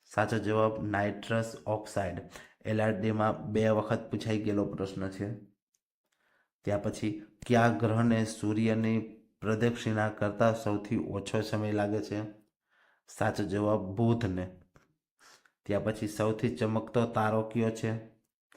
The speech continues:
સાચો જવાબ સાયરસ. ત્યાર પછી, નરી આંખે જોઈ શકાય તેવો દૂરનો ગ્રહ કયો છે? સાચો જવાબ શનિ.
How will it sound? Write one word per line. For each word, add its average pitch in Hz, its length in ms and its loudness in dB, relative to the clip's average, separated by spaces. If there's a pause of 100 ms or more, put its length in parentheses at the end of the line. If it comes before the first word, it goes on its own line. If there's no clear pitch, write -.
(560)
સાચો 113 360 0
જવાબ 104 300 0
સાયરસ. 104 680 -4 (840)
ત્યાર 107 180 -2
પછી, 110 240 -2
નરી 113 340 6
આંખે 117 240 4
જોઈ 110 280 2
શકાય 113 400 2
તેવો 113 500 0 (320)
દૂરનો 131 480 8
ગ્રહ 113 340 2
કયો 117 200 0
છે? 104 260 -4 (920)
સાચો 104 380 0
જવાબ 104 280 0
શનિ. 104 680 -4